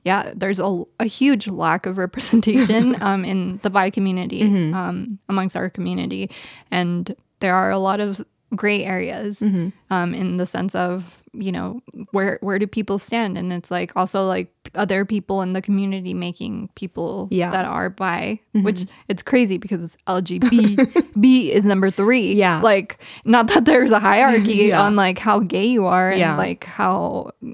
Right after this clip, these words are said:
Speaker 1: you know,
Speaker 2: Mm-hmm.
Speaker 1: you know, there's no hierarchy when it comes to this.
Speaker 2: It, yeah.
Speaker 1: And I feel like sometimes people forget that.
Speaker 2: It was interesting 'cause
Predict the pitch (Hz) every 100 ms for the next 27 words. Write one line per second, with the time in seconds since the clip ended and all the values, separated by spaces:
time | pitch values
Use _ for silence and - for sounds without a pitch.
0 | - 208 202 156 170 196 220 185 160 220
1 | 226 196 196 196 214 254 262 285 254 240
2 | 240 - 202 185 180 180 180 190 190 185
3 | 185 175 - 190 - _ - 185 156 -
4 | 190 185 - - 196 196 214 214 196 196
5 | 208 214 208 - 208 202 202 - 175 -
6 | - - - - - 262 269 254 349 339
7 | 349 277 226